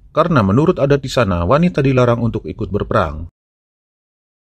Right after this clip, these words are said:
Menurut mereka, tugas para wanita hanyalah menyembuhkan dan pekerjaan itu mereka anggap mulia. Akhirnya, Katara yang kecewa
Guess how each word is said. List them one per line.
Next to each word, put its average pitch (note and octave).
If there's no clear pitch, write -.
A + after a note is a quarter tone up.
Menurut D3+
mereka, G#2+
tugas G#2
para D3+
wanita C#3
hanyalah A2+
menyembuhkan F2+
dan A2+
pekerjaan D3
itu A#2+
mereka F#2
anggap E2+
mulia. A#2+
Akhirnya, G2+
Katara G2
yang D3
kecewa C3+